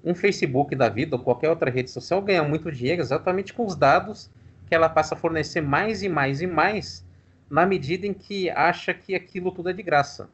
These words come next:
E quando, por exemplo, o, eh, uma rede que nem o Facebook começa a crescer de influência e audiência, et cetera, porque aparecem milhões de usuários que produzem conteúdo o tempo todo,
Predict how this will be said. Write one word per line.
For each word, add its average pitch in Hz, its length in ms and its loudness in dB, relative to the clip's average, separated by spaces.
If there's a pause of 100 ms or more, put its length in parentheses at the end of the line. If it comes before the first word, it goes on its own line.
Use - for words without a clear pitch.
E 135 100 -4
quando, 220 280 2
por 208 160 0
exemplo, 131 460 2
o, 101 760 -4 (520)
eh, 107 540 -2
uma 127 220 2
rede 170 300 2
que - 160 -6
nem 151 120 -2
o 139 40 -2
Facebook 110 680 -4
começa 123 400 -2
a 151 40 -4
crescer 127 560 -4 (460)
de 117 160 -6
influência 123 960 2
e 113 100 -2
audiência, 110 540 0
et - 100 -8
cetera, 123 540 -2 (360)
porque 135 760 2 (120)
aparecem 131 640 0
milhões 151 500 4
de 208 60 -4
usuários 131 420 2
que - 100 -10
produzem 160 580 0
conteúdo 170 360 -2
o 131 40 -4
tempo 185 280 -2
todo, 110 460 -2